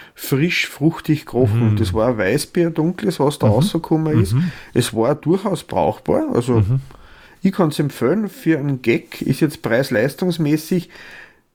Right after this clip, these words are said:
Speaker 1: nicht günstiger wie ein Sechser Tragerl Bier.
Speaker 2: Aber du hast einfach
Speaker 1: Aber
Speaker 2: die
Speaker 1: durchaus
Speaker 2: Action
Speaker 1: ein
Speaker 2: vom Machen.
Speaker 1: Experiment, ja, genau.
Speaker 2: Und das ist
Speaker 1: Aber es
Speaker 2: schon
Speaker 1: hat
Speaker 2: mal was
Speaker 1: so,
Speaker 2: wert.
Speaker 1: so gut, äh, frisch und, und, und fruchtig gerochen,
Speaker 2: Mhm.
Speaker 1: so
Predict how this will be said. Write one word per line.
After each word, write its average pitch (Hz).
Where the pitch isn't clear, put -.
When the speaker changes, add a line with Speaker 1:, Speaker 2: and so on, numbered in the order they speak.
Speaker 1:
nicht 135
günstiger 180
wie 160
ein 147
Sechser 151
Tragerl 135
Bier. 165
Speaker 2:
Aber 101
du 104
hast 98
einfach 123
Speaker 1:
Aber 160
Speaker 2:
die 110
Speaker 1:
durchaus 170
Speaker 2:
Action 160
Speaker 1:
ein 101
Speaker 2:
vom 98
Machen. 87
Speaker 1:
Experiment, 123
ja, 127
genau. 147
Speaker 2:
Und 139
das -
ist 98
Speaker 1:
Aber 104
es 110
Speaker 2:
schon 104
Speaker 1:
hat 98
Speaker 2:
mal 90
was 98
Speaker 1:
so, 151
Speaker 2:
wert. 101
Speaker 1:
so -
gut, 165
äh, 131
frisch -
und, 143
und, 139
und 131
fruchtig 139
gerochen, 202
Speaker 2:
Mhm. 107
Speaker 1:
so 120